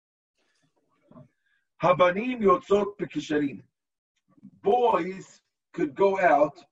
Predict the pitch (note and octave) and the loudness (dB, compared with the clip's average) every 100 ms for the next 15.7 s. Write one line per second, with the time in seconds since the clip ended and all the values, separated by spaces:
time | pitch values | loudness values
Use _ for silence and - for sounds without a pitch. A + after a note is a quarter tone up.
0 | _ C3+ - - F3 F3 D#3 D#3 B2+ - | _ -8 -8 -6 -6 -4 -4 -4 -8 -14
1 | _ _ - C3+ - A#2+ E3+ - - _ | _ _ -10 -8 -8 -6 -4 -4 -6 _
2 | _ _ _ _ _ C3 F3+ F#3+ D#3+ D3 | _ _ _ _ _ -6 0 0 0 -6
3 | - D3 C3+ C3+ A#2+ A#2 - _ _ _ | -8 -6 -4 -4 -4 -6 -6 _ _ _
4 | _ _ - C#3 B2+ F3+ A#3 G#3+ G3 F#3 | _ _ -8 -8 -4 -2 0 2 2 0
5 | - A#3+ A3+ D#3+ D3+ C#3+ C3+ D#3+ G#3+ _ | -6 -12 -10 -8 -6 -8 -8 -12 -14 _
6 | _ _ _ _ _ - D#3 D3+ D3 - | _ _ _ _ _ -6 -4 -4 -8 -18
7 | _ _ _ _ - C3 C3 - - C4+ | _ _ _ _ -6 -2 -2 -4 -4 -4
8 | - F#3+ F#3+ - - - F3+ F#4 F4+ D#4 | -4 -8 -8 -10 -10 -2 0 0 0 -4
9 | - G3 F#3+ F3 D3+ E3 D3+ C#3+ C3+ D#3 | 0 4 4 2 -4 -6 -4 -2 -2 -2
10 | C#3 - _ _ _ _ _ _ _ _ | -4 -8 _ _ _ _ _ _ _ _
11 | _ _ G3+ A#3 A3 F3 D#3+ F3+ A3+ - | _ _ -6 -2 -2 -4 -8 -8 -8 -6
12 | E3+ F3 F#3 D3+ C#3 C3+ G#3 - _ _ | -6 -8 -4 -2 -2 -4 -8 -12 _ _
13 | _ _ _ - A3 B3 A3 G3+ A#3+ B3 | _ _ _ -16 -12 -10 -10 -4 -4 -2
14 | G3 E3+ - B2 C#3 B2+ B2+ G#2+ C3+ C3 | -2 -4 -6 -4 -2 -2 -4 -6 -6 -6
15 | A2+ A#2 A2+ - - - | -10 -14 -12 -8 -8 -8